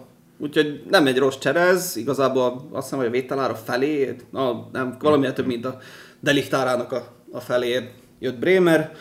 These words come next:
úgyhogy talán, talán nincs akkora baj, viszont a Juventusban mindenképp kellene még egy belső védő, mert itt most a Bremer-Bonucci, ö, párossal fut neki a csapat a szériának, ami nem egy életbiztosítás, minimum. De ha már Juventus, akkor hadd mondom el, hogy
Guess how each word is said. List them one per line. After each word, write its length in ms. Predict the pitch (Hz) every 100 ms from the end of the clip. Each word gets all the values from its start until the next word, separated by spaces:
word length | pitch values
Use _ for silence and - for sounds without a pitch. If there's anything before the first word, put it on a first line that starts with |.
| - - - - - - -
úgyhogy 240 | 127 135
talán, 360 | 147 135 127 127
talán 260 | 135 127
nincs 200 | 127 131 -
akkora 360 | 147 - 151
baj, 180 | 143 143
viszont 320 | 139 139 127
a 40 | 131
Juventusban 500 | 127 120 127 117 117
mindenképp 400 | 117 120 113 113
kellene 260 | 117 117
még 240 | 120 117 117
egy 300 | 113 110 - - _ -
belső 360 | 120 110 120
védő, 260 | 113 117 113
mert 140 | 107 147
itt 140 | 127
most 200 | 196 -
a 60 | 143
Bremer-Bonucci, 920 | 147 139 127 - 127 123 - 127 117 - - _ - 180 135
ö, 40 | 120 120 113
párossal 420 | - 127 123 - 123
fut 180 | 131
neki 280 | 143 - -
a 180 | 147 123
csapat 340 | - 120 127
a 160 | 131 - - -
szériának, 600 | - 123 120 113 104 123
ami 160 | - 95
nem 160 | 87
egy 180 | 69 -
életbiztosítás, 960 | 101 123 123 139 151 147 135 160 156 -
minimum. 500 | 135 147 175 185 - - - - - - _ _ _ _ -
De 100 | -
ha 120 | 151
már 120 | 127
Juventus, 380 | 131 131 117 113
akkor 220 | 113 120
hadd 180 | 117 110
mondom 300 | 110 104 -
el, 140 | - 110
hogy 200 | -